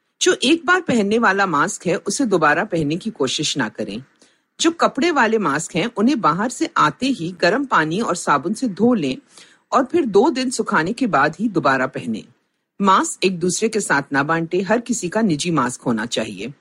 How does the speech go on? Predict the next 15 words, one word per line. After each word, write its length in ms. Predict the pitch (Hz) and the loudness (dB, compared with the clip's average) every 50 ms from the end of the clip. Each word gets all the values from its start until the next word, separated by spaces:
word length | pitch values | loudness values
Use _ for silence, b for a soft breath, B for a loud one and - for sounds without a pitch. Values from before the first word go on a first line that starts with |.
| _ _ _ _ _ _ _ - 170 | _ _ _ _ _ _ _ -12 0
बाहर 340 | 156 190 196 240 311 359 349 | 2 2 2 2 2 0 0
अगर 280 | - 190 196 240 233 | -2 -2 -2 0 2
आप 200 | 226 226 269 - - | 2 0 0 0 -4
अकेले 440 | 170 165 - - 214 240 269 349 370 | -8 -6 -2 -2 0 2 2 2 2
हो, 280 | 311 196 156 147 165 | 2 2 2 0 0
जैसे 300 | 170 165 175 170 - 214 | 2 0 -2 -2 0 0
लिफ्ट 420 | 190 185 180 220 262 - - - 202 | 0 0 0 -2 -2 -4 -4 -6 -4
में 160 | 156 143 143 | -2 -2 0
या 140 | 139 135 156 | 0 -2 -4
कार 380 | - - 190 180 185 214 240 | -4 0 2 2 2 2 2
में, 240 | 220 165 143 151 247 | 0 -2 -2 -2 -2
तो 140 | 247 - 240 | -2 -2 0
मास्क 340 | 202 151 143 165 - - - | 2 2 2 0 0 -2 -2
ना 120 | 147 131 | -2 -2
पहनें। 400 | 117 - 113 107 107 101 95 101 | -2 -2 -8 -8 -8 -10 -12 -14